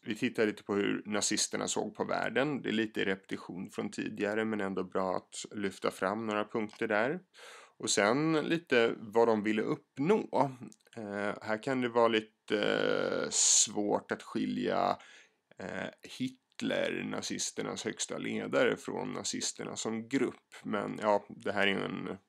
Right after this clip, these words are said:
det här är ju en förenkling, en generalisering, så i s-, i stora drag i alla fall, vad ville de uppnå? Och hur de såg på andra världskriget. Eh, och lite hur de, ja, förklarar det som hände där.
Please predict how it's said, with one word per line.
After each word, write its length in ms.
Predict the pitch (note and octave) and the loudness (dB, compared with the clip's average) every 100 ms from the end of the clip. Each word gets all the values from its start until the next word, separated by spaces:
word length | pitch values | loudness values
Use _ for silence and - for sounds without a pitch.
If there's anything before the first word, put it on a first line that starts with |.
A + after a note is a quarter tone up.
| _ | _
det 80 | G2 | -8
här 100 | G2 | -4
är 40 | |
ju 100 | G2 | -4
en 80 | F#2 | -2
förenkling, 500 | - G#2 G#2 - G#2 | 0 0 -2 -8 -8
en 140 | F#2 | -6
generalisering, 920 | - G2+ F#2+ F#2+ F#2 - F#2 E2+ - - | -4 -4 -2 -2 -2 -2 -2 -4 -6 -8
så 200 | - - | -8 -8
i 160 | - | -8
s-, 280 | - - - | -4 -4 -4
i 100 | - | -4
stora 420 | - - G#2+ G2 | -2 0 -2 -2
drag 440 | G2 G2+ G2+ F#2 - | -2 4 2 2 -4
i 80 | - | -6
alla 140 | - | -6
fall, 200 | - - | -8 -4
vad 180 | G2+ F2 | -4 -4
ville 220 | - - | -6 -6
de 220 | - - | -6 -6
uppnå? 460 | - _ F#2 - - _ - - - - | -10 _ -10 -8 -12 _ -14 -14 -16 2
Och 480 | A2+ G#2 - _ - | 4 4 2 _ -8
hur 180 | A2+ F#2+ | -2 0
de 160 | F#2+ G2 | 0 0
såg 540 | - F2+ C#3 C3+ - | -2 2 2 0 -4
på 320 | F2+ F2+ E2 | -4 -2 -2
andra 300 | - F#2+ F#2 | -2 -4 -2
världskriget. 1300 | G2+ G2 G2+ - - B2 F#3+ D3 - - _ - - - _ _ _ _ _ - - _ - - - _ | -2 -4 -4 -8 -6 -6 -6 -8 -10 -12 _ -4 -4 -4 _ _ _ _ _ -20 -20 _ -20 -20 -20 _
Eh, 420 | A#2 G#2 F2+ E2+ - | -14 -10 -6 -6 -6
och 120 | - | -4
lite 300 | F#2+ F#2 - | -4 -6 -6
hur 100 | E2 | -6
de, 360 | E2+ E2+ F2+ - _ | -6 -6 -8 -10 _
ja, 260 | - G2 - _ _ _ _ _ - _ - | -4 -4 -4 _ _ _ _ _ -20 _ -16
förklarar 640 | - A2+ - E2 E2+ F2 | -4 -2 2 2 2 0
det 140 | - | -2
som 180 | - F2+ | -4 -2
hände 340 | F2+ E2 F2 F2 | -6 -6 -6 0
där. 420 | - - - | 0 0 -8